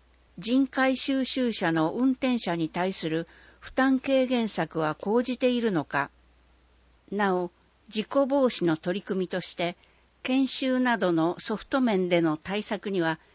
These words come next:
限界があるため、先進安全技術の積極的な導入など、ハード面の整備を要望する。答弁。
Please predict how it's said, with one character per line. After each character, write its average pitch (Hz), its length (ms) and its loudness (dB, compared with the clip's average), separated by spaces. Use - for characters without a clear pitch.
限 240 280 0
界 254 280 -2
が 233 220 0
あ 226 60 0
る 214 100 0
た 160 160 -2
め、 151 220 -2
先 254 300 2
進 247 360 0
安 247 220 2
全 247 240 2
技 233 160 -2
術 190 260 -6
の 165 240 0
積 208 300 -2
極 262 240 -2
的 254 260 -2
な 240 140 0
導 214 280 2
入 240 220 0
な 214 140 0
ど、 160 220 -2
ハ 247 220 2
ー - 20 2
ド 254 140 4
面 185 240 2
の 170 160 2
整 262 300 2
備 151 180 2
を 139 100 -2
要 175 240 4
望 165 220 2
す 156 200 -4
る。 143 220 -6
答 254 220 4
弁。 143 380 -2